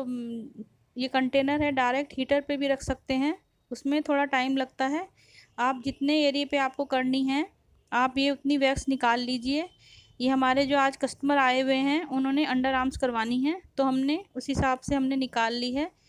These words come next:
अब इसको करने का तरीका, इसके लिए जो आप यूज़ करेंगे ये हमारा रिका का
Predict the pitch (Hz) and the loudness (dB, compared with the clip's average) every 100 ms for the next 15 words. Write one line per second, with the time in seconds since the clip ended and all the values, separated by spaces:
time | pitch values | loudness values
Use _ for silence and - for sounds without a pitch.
0 | - - - 262 269 302 294 269 277 294 | -20 -10 -4 -2 -2 -2 0 0 0 0
1 | 294 269 254 - 285 277 - 294 302 285 | 0 0 -2 -2 -2 -2 -2 0 0 0
2 | 294 285 269 285 - 277 269 269 294 311 | 0 0 -2 -4 0 0 2 0 0 0
3 | 294 269 269 277 269 - 285 285 269 | 0 0 0 0 -2 0 -2 0 -2